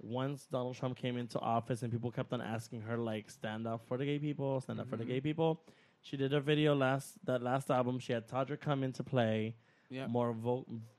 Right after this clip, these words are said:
Speaker 1: presently.
Speaker 2: Very much.
Speaker 1: Um, <clears throat> I don't completely ag-, I agree that it is a power play and that she's trying to collect
Speaker 2: Bank.
Speaker 1: more coin and, uh, you know,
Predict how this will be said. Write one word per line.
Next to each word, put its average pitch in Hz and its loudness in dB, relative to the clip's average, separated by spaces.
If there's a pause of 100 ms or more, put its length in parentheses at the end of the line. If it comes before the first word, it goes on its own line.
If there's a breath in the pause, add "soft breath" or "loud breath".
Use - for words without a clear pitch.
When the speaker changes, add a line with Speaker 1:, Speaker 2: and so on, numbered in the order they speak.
(120)
Speaker 1:
presently. 123 0
Speaker 2:
Very 117 0
much. 101 -8
Speaker 1:
Um, 113 0 (140)
<clears throat> - -16
I 147 0 (180)
don't 175 0 (840 soft breath)
completely 165 4
ag-, 139 0
I 151 4
agree 156 4
that 170 2
it 143 4
is 147 4
a 135 2
power 127 4
play 208 -2 (200)
and 135 0
that 131 2
she's 123 -4
trying 131 0 (100)
to 117 2
collect 131 2
Speaker 2:
Bank. 131 -4
Speaker 1:
more 123 2
coin 139 0 (540 soft breath)
and, 123 0 (640)
uh, 104 0 (560)
you 196 2
know, 127 4